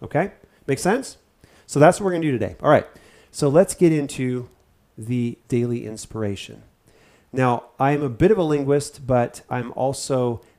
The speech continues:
not the best at pronou-, pronouncing foreign names. And so this first one, I'm pretty sure was German. I think it was a philosopher or maybe an author or something.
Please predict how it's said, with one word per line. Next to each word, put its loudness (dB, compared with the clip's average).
not -4
the -4
best 0
at -6
pronou-, -10
pronouncing -6
foreign -6
names. -10
And -12
so -4
this -2
first -4
one, -6
I'm -4
pretty -4
sure -4
was -4
German. -10
I -6
think -12
it -12
was -10
a -12
philosopher -6
or -8
maybe -6
an -10
author -6
or -8
something. -12